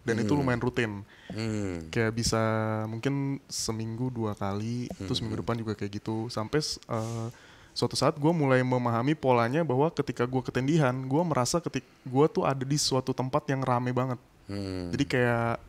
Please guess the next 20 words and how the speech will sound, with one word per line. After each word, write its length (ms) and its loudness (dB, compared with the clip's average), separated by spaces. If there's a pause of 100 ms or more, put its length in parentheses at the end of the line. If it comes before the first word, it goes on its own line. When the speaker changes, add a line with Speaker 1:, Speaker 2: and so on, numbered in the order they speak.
(220)
Speaker 1:
kalau 540 0
yang, 260 0
yang 160 2
lumrah 360 4
tuh 140 -2
kayak 200 0
kalau 180 -2
pendaki 360 0
gunung, 400 0 (360)
Speaker 2:
Hmm. 260 -2
Speaker 1:
pasti 320 4
mostly 400 6
pendaki 260 2
gunung 240 4
pernah 220 0
ngerasain 500 4
tengah 240 2
malam 400 4
dia 140 4
ngerasa 400 4